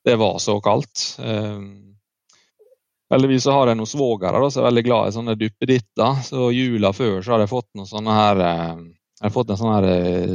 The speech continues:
Zippo-varmer, en sånn der du fyller bensin på, og så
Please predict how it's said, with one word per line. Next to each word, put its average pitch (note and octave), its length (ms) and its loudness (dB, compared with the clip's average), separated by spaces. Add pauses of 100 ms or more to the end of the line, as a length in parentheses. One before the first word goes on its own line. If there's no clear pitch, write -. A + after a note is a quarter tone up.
Zippo-varmer, F#2 1200 0
en G#2+ 80 -2
sånn A2+ 160 -4
der G2+ 240 2
du F#2 160 -6
fyller G2 240 -2
bensin G2 560 0
på, G2 320 -2
og G2 80 -2
så A2 220 0